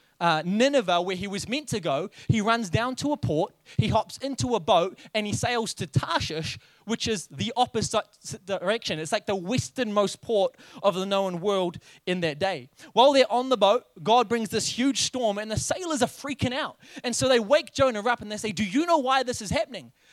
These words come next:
They all pray to their different gods. They roll dice, decide it's Jonah's fault, and they're not happy. Now,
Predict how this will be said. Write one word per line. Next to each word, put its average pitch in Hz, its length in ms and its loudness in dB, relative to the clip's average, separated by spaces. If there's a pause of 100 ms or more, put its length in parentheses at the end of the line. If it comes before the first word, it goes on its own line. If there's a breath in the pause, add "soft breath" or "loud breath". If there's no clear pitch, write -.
They 190 120 -2
all 240 280 -2
pray 214 320 -6
to 214 140 -12
their 175 120 -6
different 196 320 -8
gods. 180 300 -4
They 185 140 0
roll 190 280 0
dice, 175 260 -2
decide 196 400 -2
it's 147 120 -6
Jonah's 208 440 0
fault, 170 320 -2 (200 loud breath)
and 180 220 -4
they're 185 200 -2
not 165 220 2
happy. 147 400 -10 (480 soft breath)
Now, 220 220 -2